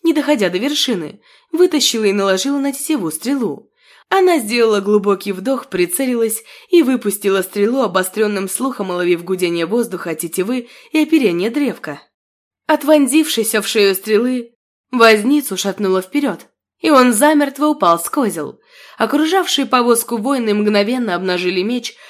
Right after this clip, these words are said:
оборачиваясь в поисках атакующего противника.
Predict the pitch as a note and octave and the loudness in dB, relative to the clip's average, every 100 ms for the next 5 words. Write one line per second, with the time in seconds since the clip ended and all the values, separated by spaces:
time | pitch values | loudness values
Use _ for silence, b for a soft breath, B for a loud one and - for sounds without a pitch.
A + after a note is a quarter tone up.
0 | B F3 G3 A3+ E4 D#4 C#4+ C4+ - G3+ | B 0 4 2 2 0 0 -2 -2 0
1 | F#3+ - F#3+ G3+ G3 G3 F#3 G#3 G3 C#4 | 0 -2 -6 -6 -4 -2 -2 -2 -2 -2
2 | D#4 D4 F3+ D3 D3+ D3+ | 0 -2 -2 -8 -12 -16